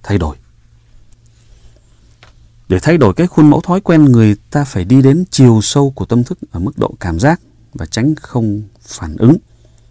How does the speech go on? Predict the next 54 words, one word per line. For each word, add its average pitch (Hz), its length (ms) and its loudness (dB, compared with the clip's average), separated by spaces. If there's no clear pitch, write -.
Bạn - 240 -6
sẽ - 160 -4
nhận 117 220 -4
thấy 120 140 -2
rằng 90 360 -4
nó 98 80 -8
sẽ - 160 -12
bắt - 200 -12
đầu 82 180 -10
thanh 107 200 -6
toán 120 260 -6
sạch - 380 -6
sẽ - 280 -12
mớ 117 260 -4
tồn 85 180 -4
kho 92 200 -12
cũ 98 180 -8
ấy 117 120 2
đi. 110 140 2
Một 101 160 -6
ví 165 100 2
dụ 180 180 2
được 117 180 0
đưa 139 200 4
ra, 151 320 0
bạn - 240 -4
có 156 120 0
nhiên 156 200 6
liệu 131 220 4
để 95 100 0
đốt, 160 220 2
một 92 160 -8
đống 156 320 0
củi 87 400 -6
đầy, 98 520 -2
bạn 92 200 -8
đốt 170 220 -4
ngọn 95 220 -4
lửa 82 160 -8
lên 123 280 0
và 87 120 -10
củi 80 240 -10
bắt 101 140 -10
đầu 87 200 -6
cháy. 123 260 -2
Khi 165 140 0
củi 101 240 0
cháy, 151 300 0
bạn 107 320 -4
ném 175 200 2
thêm 156 220 0
củi 98 180 0
vào 98 120 0
lửa 87 340 -2